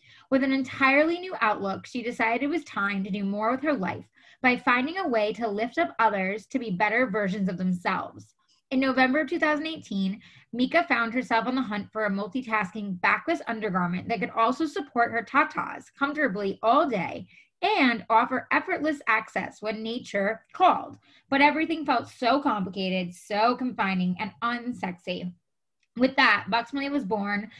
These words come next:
the world's first deep V-front backless undergarment crafted from soft, body-fitting recycled fabric designed to uplift, support,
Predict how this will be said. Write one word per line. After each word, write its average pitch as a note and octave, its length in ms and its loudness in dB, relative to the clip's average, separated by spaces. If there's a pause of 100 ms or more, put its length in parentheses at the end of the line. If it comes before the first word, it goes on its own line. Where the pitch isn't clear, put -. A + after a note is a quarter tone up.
(200)
the A#3 100 2
world's B3 340 2
first D#4+ 440 -2
deep B3+ 300 0
V-front G#3+ 800 2
backless A3 600 2
undergarment A3 580 -2 (100)
crafted B3 440 0
from G3 180 -4
soft, A#3+ 500 0 (360)
body-fitting B3 640 2
recycled A3 540 -2
fabric G#3 440 0
designed A3+ 400 0
to - 220 -8
uplift, C4 600 0
support, A3+ 500 0